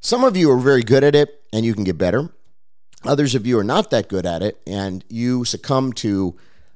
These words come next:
uh, some of the deception out there. Now, let, let me just tell you this. Everybody is susceptible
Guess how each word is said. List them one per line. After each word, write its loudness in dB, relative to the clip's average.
uh, -8
some 0
of 0
the 0
deception -2
out -6
there. -4
Now, 0
let, -4
let 4
me 0
just 0
tell 6
you 4
this. 0
Everybody 4
is 0
susceptible -2